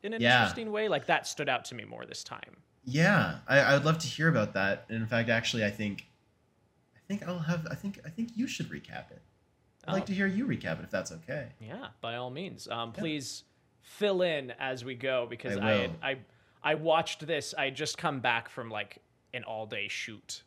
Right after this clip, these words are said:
Speaker 1: And so
Speaker 2: Oof.
Speaker 1: I watched, I was like, "All right, I'm gonna watch this." And it was kind of late. I was still there, obviously. Like, I was still with it.
Speaker 2: Yeah.
Speaker 1: But if, if there's anything I
Speaker 2: Oh,
Speaker 1: missed,
Speaker 2: okay.
Speaker 1: please just, like, patch in my holes.
Speaker 2: Yeah, we'll
Speaker 1: Um,
Speaker 2: tag, we'll tag team it.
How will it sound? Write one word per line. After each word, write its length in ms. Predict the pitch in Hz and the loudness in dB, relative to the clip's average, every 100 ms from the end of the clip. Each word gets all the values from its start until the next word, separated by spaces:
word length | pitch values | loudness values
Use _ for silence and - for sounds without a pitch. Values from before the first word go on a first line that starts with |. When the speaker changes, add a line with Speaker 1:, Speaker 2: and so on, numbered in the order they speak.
| _ _ | _ _
Speaker 1:
And 160 | 135 123 | -2 2
so 140 | 143 | 2
Speaker 2:
Oof. 60 | 113 | 2
Speaker 1:
I 40 | |
watched, 280 | 123 123 127 | 0 -2 0
I 60 | 147 | -2
was 100 | 143 | 0
like, 100 | 139 | 0
"All 60 | |
right, 120 | 135 110 | -2 -2
I'm 80 | 135 | -4
gonna 140 | 147 | 2
watch 280 | 165 165 - | 4 4 2
this." 220 | 160 - | -2 0
And 60 | 135 | -2
it 40 | |
was 140 | 131 | -2
kind 240 | - 170 160 | 0 0 0
of 100 | 127 | -2
late. 320 | 131 127 - - _ _ _ _ - | -2 -2 -6 -18 _ _ _ _ 4
I 60 | 208 | 6
was 100 | 202 | 6
still 160 | 381 | 2
there, 420 | 190 190 170 131 | 6 8 8 4
obviously. 400 | 135 127 123 - 120 | 0 -2 -4 -4 -2
Like, 100 | 123 | -2
I 20 | |
was 80 | - | 2
still 220 | 208 156 131 | 2 2 -2
with 220 | 151 - | -4 -2
it. 80 | 175 | 6
Speaker 2:
Yeah. 160 | 190 101 | 8 8
Speaker 1:
But 160 | 123 - | 6 0
if, 140 | 175 - | -4 -2
if 100 | 185 | 0
there's 180 | 220 208 | 2 4
anything 320 | 254 240 214 | 4 0 0
I 100 | 165 | 0
Speaker 2:
Oh, 40 | 143 | 2
Speaker 1:
missed, 200 | 208 233 254 | 4 8 8
Speaker 2:
okay. 200 | - 104 | 8 6
Speaker 1:
please 100 | 101 | 6
just, 200 | 143 - | 0 -2
like, 180 | 135 - | -2 0
patch 300 | - 127 - | 0 0 -2
in 60 | 123 | -6
my 120 | 104 | -8
holes. 460 | - 98 98 107 - | -8 -10 -8 -10 0
Speaker 2:
Yeah, 180 | 240 120 | 2 2
we'll 180 | - 180 | 2 2
Speaker 1:
Um, 40 | |
Speaker 2:
tag, 260 | 196 185 170 | 8 8 6
we'll 80 | 170 | 4
tag 300 | 160 127 - | 4 4 0
team 180 | 104 | -10
it. 100 | - | -12